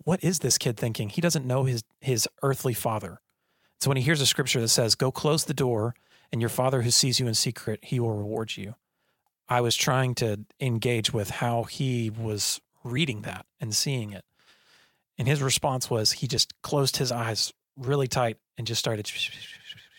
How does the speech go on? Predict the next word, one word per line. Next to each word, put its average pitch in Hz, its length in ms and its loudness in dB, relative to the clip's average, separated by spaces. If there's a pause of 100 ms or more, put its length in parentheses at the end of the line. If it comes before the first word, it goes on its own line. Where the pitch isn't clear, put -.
(1900)
And 117 400 -4